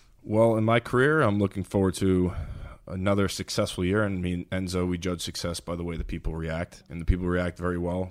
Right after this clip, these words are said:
to us when we come out into the arena, and they react well to the things we say. Hopefully, me and Enzo can acquire our first tag team championship.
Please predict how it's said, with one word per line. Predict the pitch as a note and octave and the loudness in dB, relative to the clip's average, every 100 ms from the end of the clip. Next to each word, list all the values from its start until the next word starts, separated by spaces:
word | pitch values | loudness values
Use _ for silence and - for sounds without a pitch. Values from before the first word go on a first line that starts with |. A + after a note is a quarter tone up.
| - | -8
to | - F#2 | -6 -4
us | G2+ - | -4 -4
when | F2 | -6
we | E2 | -6
come | - D#2+ | -8 -8
out | D2 | -10
into | - | -8
the | E2 E2+ | -8 -4
arena, | F2 F#2+ | -2 0
and | F#2 E2+ | -2 -2
they | |
react | E2 E2 E2 - | -4 -6 -6 -6
well | E2+ | -6
to | E2 D#2+ | -6 -8
the | |
things | - E2+ E2 | -8 -8 -8
we | D#2 | -8
say. | - F2+ G2 G2 - - | -4 -2 -2 -4 -10 -6
Hopefully, | G2 F#2 F#2 | -4 -4 -4
me | F2+ | -2
and | F2+ | -2
Enzo | F2+ F2 E2+ | -4 -4 -6
can | - E2+ | -6 -10
acquire | - F2+ E2+ | -6 -4 -4
our | E2 | -4
first | E2 - E2+ - - _ _ _ _ | -6 -6 -6 -8 -14 _ _ _ _
tag | F2+ G2 F#2 | -6 -6 -6
team | F2+ D#2+ | -10 -10
championship. | E2 D#2 D2 D#2+ - E2+ | -10 -8 -8 -8 -6 -6